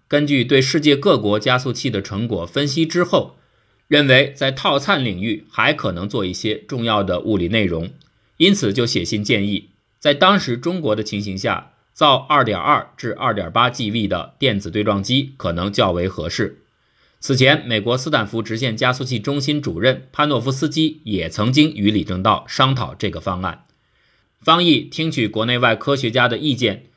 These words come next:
并几次邀请专家开会论证。大体确定方案之后，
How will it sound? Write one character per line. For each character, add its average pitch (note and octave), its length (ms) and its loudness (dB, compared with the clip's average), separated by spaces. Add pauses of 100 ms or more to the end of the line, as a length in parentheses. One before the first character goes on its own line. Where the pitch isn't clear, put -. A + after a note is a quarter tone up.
(200)
并 D3+ 180 4
几 A2 160 0
次 B2+ 320 0
邀 C#3+ 220 6
请 G2+ 200 -4
专 A#2 200 -2
家 A#2+ 180 2
开 B2+ 180 -2
会 A#2 160 -2
论 A2+ 220 -2
证。 B2 220 -2 (580)
大 A3 180 4
体 C#3 140 0
确 F3+ 180 -2
定 D#3+ 160 -2
方 E3 160 -2
案 D3 160 -2
之 D#3 120 -6
后， - 360 -8